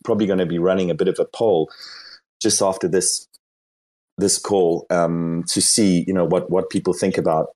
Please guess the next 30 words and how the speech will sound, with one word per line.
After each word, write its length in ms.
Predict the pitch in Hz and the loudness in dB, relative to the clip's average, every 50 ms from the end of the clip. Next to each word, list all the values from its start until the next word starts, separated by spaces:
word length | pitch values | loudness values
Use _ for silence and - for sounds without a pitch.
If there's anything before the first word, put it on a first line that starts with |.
| _ _ _ - | _ _ _ -4
um, 480 | 82 80 80 80 80 78 76 80 - | -2 -2 0 0 0 0 -2 -2 0
some 240 | - - - 101 92 | 0 0 2 2 2
other 160 | 87 90 104 | 2 2 2
assets. 520 | - 87 82 80 - - - 80 78 - - | 2 2 0 0 0 0 0 0 0 0 2
So 280 | - 113 107 104 98 104 - _ _ _ _ _ - | 2 4 4 4 2 0 -4 _ _ _ _ _ -4
I 60 | 117 | -2
think 360 | 113 143 165 190 - - - _ _ _ _ _ _ _ _ _ - - _ _ _ _ _ _ _ | 2 2 2 2 0 -4 -10 _ _ _ _ _ _ _ _ _ -20 -20 _ _ _ _ _ _ _
what 240 | - 101 131 127 - | 0 0 0 2 2
we 100 | 143 139 | 2 4
need 200 | 131 127 123 107 | 4 4 2 2
to 120 | - 117 | 0 2
realize 460 | 98 95 104 110 110 104 95 90 85 87 | 2 4 4 4 4 2 2 0 -2 -4
is 80 | 85 | -2
that 220 | 95 95 87 - - | 0 0 0 -2 -4
this 160 | 104 - - | -4 -2 -2
is 100 | 131 - | -2 0
gonna 220 | - 127 117 107 | 0 0 0 0
roll 280 | 85 98 101 101 98 98 | 2 2 2 2 2 2
out 240 | 95 90 90 87 - - - - _ _ _ _ _ _ _ - | 2 0 0 -2 -4 -8 -10 -12 _ _ _ _ _ _ _ -6
relatively 680 | 113 113 104 120 143 156 175 160 - - 120 92 98 92 | -2 0 4 4 4 4 4 2 2 0 0 0 0 0
slowly 400 | - - 107 101 92 90 90 87 | 0 0 2 2 2 4 2 2
in 100 | 85 85 | 0 0
the 60 | 82 | -2
beginning, 480 | 78 90 80 98 95 90 80 82 90 - | -2 -2 0 0 0 -2 -2 -4 -4 -2
although, 540 | - 120 123 107 131 156 147 107 95 107 123 151 - _ _ _ _ _ _ _ _ _ _ - | 0 2 2 4 4 4 4 4 4 4 2 -2 -6 _ _ _ _ _ _ _ _ _ _ -6
um, 280 | - 104 101 104 104 101 | -2 -2 0 0 0 0
I 80 | - 110 | 0 0
should 300 | 107 - - 165 147 120 | 0 0 2 0 0 0
say 320 | - - 139 127 113 101 | 0 0 2 2 4 4
that 320 | 90 98 95 95 90 - | 4 2 2 0 0 -4